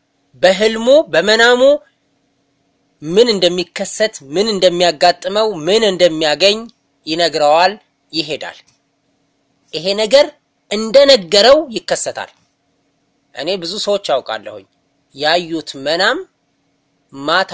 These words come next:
ላይ ያዩት መናም ቀን ላይ ሲከሰት፣ ይሄ ትክክለኛ ከረቡል ዓለሚን የሆነ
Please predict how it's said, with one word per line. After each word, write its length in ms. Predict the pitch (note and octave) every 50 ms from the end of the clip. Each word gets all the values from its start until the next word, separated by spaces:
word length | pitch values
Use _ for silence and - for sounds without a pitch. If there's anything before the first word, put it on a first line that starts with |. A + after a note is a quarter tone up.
| F3
ላይ 160 | D#3+ D#3 D3 C#3 C3+
ያዩት 420 | C#3 D3 D#3+ D#3+ D3 D3 C#3 - -
መናም 400 | C3+ B2+ C#3 D#3+ F#3 G#3 A#3 C4 D#4 D4+ _ _ _ _ _ _ _ _ _ _ _ -
ቀን 220 | - - F#3 F3 D#3+
ላይ 160 | D#3 D#3+ D3
ሲከሰት፣ 600 | - - C3+ - - - G#2+ - - - - - - - _ _ _ _ _ _ _ _ _ _ _ _ _ _ _ _ _ _ _ _ _ _ _ _ _ _ _ _ _ _ _ _ _ _ _ _ _ _ _ _ _ _ _ _ -
ይሄ 180 | C#3 C3 C3 E3+ G3+ A#3+ C#4 E4 - - _ _ _ _ _ _ _ _ _
ትክክለኛ 540 | - - - B3 B3 - - G3 F#3+ F#3 F#3+ G3+ G3
ከረቡል 440 | F#3 - F3 E3+ E3 C#3+ C#3 D#3 D3+
ዓለሚን 480 | C3+ C#3+ D3 C#3+ C#3 C3+ C#3+ C#3 C3+ C3+ B2+ _ _ _ _ _ _ -
የሆነ 440 | C3 C#3+ C#3+ C#3 C#3 C3 C3 C3